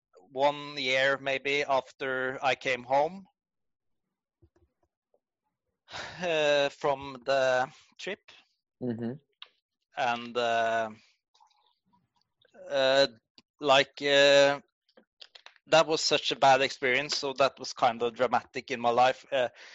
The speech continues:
Speaker 1: that's actually a long story in itself.
Speaker 2: Mm.
Speaker 1: But, uh, uh, I kinda kept the faith. I tried to, like,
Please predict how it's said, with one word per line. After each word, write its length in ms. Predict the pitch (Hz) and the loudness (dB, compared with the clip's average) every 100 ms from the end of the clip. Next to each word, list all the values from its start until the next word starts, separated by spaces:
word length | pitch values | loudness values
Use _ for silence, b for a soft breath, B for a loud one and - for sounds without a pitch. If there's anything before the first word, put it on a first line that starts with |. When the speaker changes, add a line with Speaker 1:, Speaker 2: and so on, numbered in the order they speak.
| B B - | B B -2
Speaker 1:
that's 240 | 147 - | -2 -2
actually 580 | 156 139 - 139 135 135 | -4 -4 -6 -6 -4 -2
a 140 | 135 | 0
long 260 | 127 123 127 | 0 0 -4
story 440 | - 131 120 120 117 | -6 -2 0 -2 -4
in 140 | 120 | -12
itself. 600 | 113 - 147 180 - - _ _ - | -10 0 0 0 -8 -20 _ _ -12
Speaker 2:
Mm. 280 | 120 117 107 | -6 -4 -2
Speaker 1:
But, 320 | 135 - - | -4 -4 -2
uh, 680 | 131 123 123 123 123 123 127 120 _ _ _ _ - _ - 131 | 2 4 4 4 2 2 -2 -6 _ _ _ _ -20 _ -16 -10
uh, 300 | 127 123 120 | -6 -6 -4
I 180 | 139 139 | 0 0
kinda 540 | 139 160 147 143 139 127 | 0 -4 -2 0 0 -2
kept 480 | - 147 - _ - | -6 -8 -8 _ -20
the 80 | 139 | -18
faith. 400 | - 147 139 139 147 | -6 -4 -4 -8 -10
I 100 | 135 | -8
tried 380 | - 143 135 - | -2 -2 -2 -6
to, 200 | 135 135 | -12 -4
like, 280 | 127 123 | -2 -2